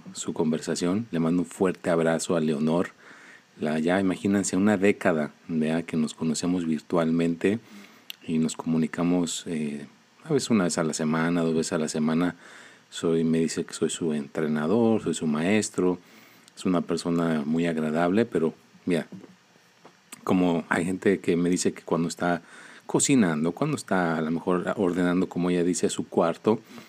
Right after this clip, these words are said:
pues está escuchando su podcast, el tip de la semana y el horóscopo, ¿no? Bueno, entonces les agradezco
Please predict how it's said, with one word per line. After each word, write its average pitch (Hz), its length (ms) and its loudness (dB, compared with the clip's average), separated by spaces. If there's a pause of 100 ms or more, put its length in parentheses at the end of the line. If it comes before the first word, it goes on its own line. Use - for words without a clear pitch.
(400)
pues 85 420 0
está 85 760 0
escuchando 90 540 0
su 82 160 -2
podcast, 95 540 0
el 82 120 -2
tip 85 180 -2
de 92 100 2
la 85 120 0
semana 92 560 0 (540)
y 92 120 2
el 85 140 4
horóscopo, 85 600 2
¿no? 92 180 4
Bueno, 92 200 4
entonces 92 580 0
les 85 260 -2
agradezco 87 760 2